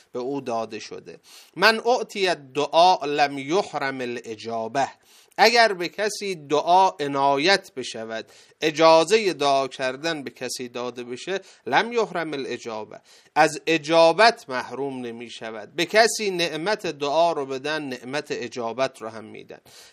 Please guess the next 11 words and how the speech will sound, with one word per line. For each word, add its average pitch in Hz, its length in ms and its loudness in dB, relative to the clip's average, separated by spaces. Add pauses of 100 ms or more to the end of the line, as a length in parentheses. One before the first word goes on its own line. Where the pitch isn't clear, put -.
"و 165 100 6
من 208 300 4
اعطی 208 420 2
التوبة 160 680 0
لم 170 260 -2
یحرم 156 520 -2
القبول." 131 720 0 (320)
اگر 170 320 4
به 165 160 -2
کسی 214 400 -2
توفیق 160 1080 0